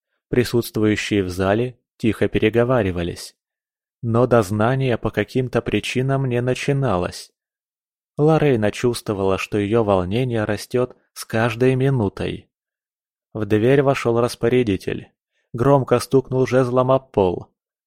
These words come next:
Лорейна вздрогнула и едва не подскочила на месте. «Его императорское величество Леон Хельдвиг Рутгерт Манлининг!» торжественно и строго провозгласил церемониймейстер.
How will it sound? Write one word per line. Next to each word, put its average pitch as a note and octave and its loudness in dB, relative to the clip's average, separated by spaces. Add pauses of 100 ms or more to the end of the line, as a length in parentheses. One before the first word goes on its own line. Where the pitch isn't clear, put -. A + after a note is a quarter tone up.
(200)
Лорейна A2 2
вздрогнула F#2+ -2 (340)
и D3+ -2
едва C3 2
не C3 -2
подскочила C3+ 0
на D3 2
месте. G2 -2 (1120)
«Его G#2+ 2
императорское D3+ 2
величество C3+ 0
Леон B2+ 2
Хельдвиг C#3 0
Рутгерт C3+ 2
Манлининг!» C3+ 0 (760)
торжественно D#3+ 2
и D#3+ 0
строго C3 0
провозгласил A2+ 0
церемониймейстер. G#2+ -2